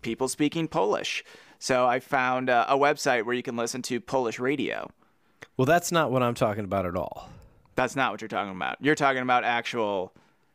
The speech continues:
Speaker 2: Yeah, it's, it's not like
Speaker 1: receiving
Speaker 2: an
Speaker 1: radio
Speaker 2: app
Speaker 1: waves?
Speaker 2: that can access a, a stream, like
Speaker 1: Yeah.
Speaker 2: an actual, like, where if you move it around, it'll be like, <laughs> like, pick up a local radio station.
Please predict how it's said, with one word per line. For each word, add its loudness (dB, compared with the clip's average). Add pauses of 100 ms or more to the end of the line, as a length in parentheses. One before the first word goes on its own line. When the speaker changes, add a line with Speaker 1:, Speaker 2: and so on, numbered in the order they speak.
(220)
Speaker 2:
Yeah, 2
it's, 2
it's 2
not 6
like 2
Speaker 1:
receiving 2
Speaker 2:
an 4
Speaker 1:
radio 4
Speaker 2:
app 2
Speaker 1:
waves? 2
Speaker 2:
that 2
can -2
access 0
a, -2
a -8
stream, 0 (640)
like 8
Speaker 1:
Yeah. 8
Speaker 2:
an 2
actual, 2
like, -2 (220)
where 0
if -4
you 4
move 2
it 0
around, 2
it'll -6
be -4
like, -6 (520)
<laughs> -8
like, -8
pick -6
up -8
a -4
local -4
radio -4
station. -8